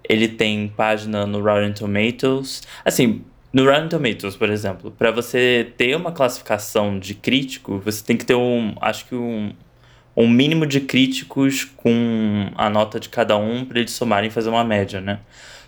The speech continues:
Não é, tipo, qualquer filme, não é só ter um crítico e tal. E ele tem umas críticas, tem vários, se você for no Rotten Tomatoes e no Letterboxd, et cetera, tem comentários em inglês até das pessoas falando do filme.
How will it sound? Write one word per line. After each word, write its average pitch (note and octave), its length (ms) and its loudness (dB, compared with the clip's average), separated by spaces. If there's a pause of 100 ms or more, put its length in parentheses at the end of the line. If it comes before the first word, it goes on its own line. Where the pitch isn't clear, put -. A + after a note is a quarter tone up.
Não G#2+ 120 4
é, A2 60 2
tipo, G#2+ 420 -2
qualquer A2+ 500 0
filme, G#2 600 -2
não G#2 160 -2
é G#2+ 120 2
só A2 240 0
ter A2+ 180 -2
um G#2+ 540 -2
crítico G#2 380 -6
e G#2 60 -4
tal. G2+ 280 -4 (400)
E A#3 120 4
ele G3+ 120 0
tem D3+ 440 -4 (500)
umas A2 260 2
críticas, - 920 -6
tem A2 340 0
vários, G#2+ 460 -2
se - 40 -14
você A2+ 220 -4
for A#2 140 -2
no A#2 100 2
Rotten A2+ 300 2
Tomatoes A2+ 720 -4
e G#2+ 100 4
no G#2 480 0
Letterboxd, G2+ 720 0
et G2 100 -6
cetera, G#2 360 0
tem A#2 180 -2
comentários B2+ 480 0
em G#2+ 60 -2
inglês G#2 440 0
até G#2 240 0
das G#2 140 -6
pessoas - 320 -6
falando G2+ 380 0
do G2+ 60 -8
filme. G#2+ 360 -6